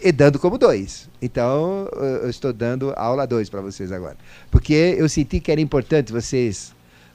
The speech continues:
ah, terem esse chamativo, né? Ah,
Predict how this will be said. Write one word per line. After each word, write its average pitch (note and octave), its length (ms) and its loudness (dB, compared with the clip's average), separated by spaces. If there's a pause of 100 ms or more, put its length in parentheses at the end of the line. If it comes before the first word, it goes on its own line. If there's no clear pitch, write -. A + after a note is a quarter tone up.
ah, A2+ 380 -2
terem D3+ 140 4
esse C#3 180 -4
chamativo, C#3+ 720 0
né? A2 260 -4 (300)
Ah, G#2+ 240 0